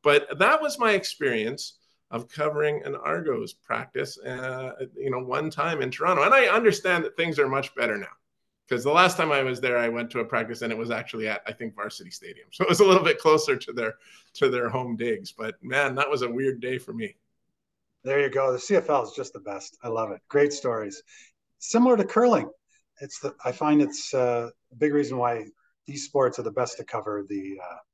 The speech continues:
Speaker 2: the stories that come out of coverage are, uh, are top shelf. I wanted to transition to curling, actually, for my all-timer. And with the Scotties Tournament of Hearts on the go,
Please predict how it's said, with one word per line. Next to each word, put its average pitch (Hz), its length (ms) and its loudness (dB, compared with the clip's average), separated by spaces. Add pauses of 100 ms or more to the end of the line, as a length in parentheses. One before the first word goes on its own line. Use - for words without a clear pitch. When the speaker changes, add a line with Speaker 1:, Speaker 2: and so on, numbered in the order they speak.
(580)
Speaker 2:
the 127 60 -10
stories 151 400 4
that 139 100 -2
come 135 160 -4
out 131 140 4
of 113 140 -2 (340)
coverage 120 400 -4
are, 98 340 -10
uh, 92 120 -14 (340)
are 101 100 -14
top - 280 -6
shelf. 104 300 -10 (640)
I 160 300 4 (160)
wanted 143 300 0
to 131 80 -8
transition 135 520 -4
to 117 60 -6
curling, 156 500 4
actually, 113 300 -4
for - 140 -10
my 127 240 2
all-timer. 117 640 -2 (460)
And 147 360 2
with 151 160 2
the 151 80 -2
Scotties 160 420 0
Tournament 151 340 0
of 135 60 -12
Hearts 170 320 0
on 151 100 0
the 131 80 -4
go, 123 400 0